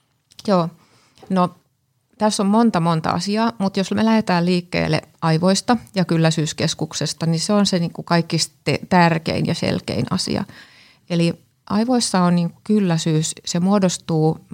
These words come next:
monissa, monissa eri aivojen alueissa, mutta nämä kaikki tämmöiset lähes nälkä- ja kylläisyys,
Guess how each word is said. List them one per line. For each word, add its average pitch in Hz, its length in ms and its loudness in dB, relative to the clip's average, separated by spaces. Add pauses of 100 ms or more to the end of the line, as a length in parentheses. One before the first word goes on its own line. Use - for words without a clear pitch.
monissa, 220 460 2
monissa 165 460 0
eri 165 300 2 (120)
aivojen 165 460 0
alueissa, 175 640 2 (480)
mutta 165 460 0 (360)
nämä 175 260 0
kaikki 220 420 -2
tämmöiset 160 600 0
lähes 170 580 2
nälkä- 170 360 2
ja 151 140 0
kylläisyys, 156 800 0